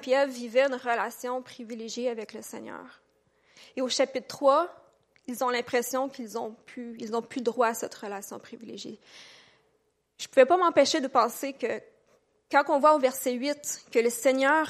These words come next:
va dans le jardin à la rencontre de Adam et Ève,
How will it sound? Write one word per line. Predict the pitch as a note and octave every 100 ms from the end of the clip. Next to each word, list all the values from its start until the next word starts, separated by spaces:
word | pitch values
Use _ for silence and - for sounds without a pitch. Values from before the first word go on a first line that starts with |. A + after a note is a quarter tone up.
| D4
va | G#3+ C4 C#4+
dans | B3
le | A#3
jardin | A#3 A3+ A3+ A#3 A3+ A3 -
à | A#3
la | A#3
rencontre | B3+ A#3+ C#4 C#4+
de | A#3+ -
Adam | A3+ A3+ A#3+ -
et | A3
Ève, | A3 G3+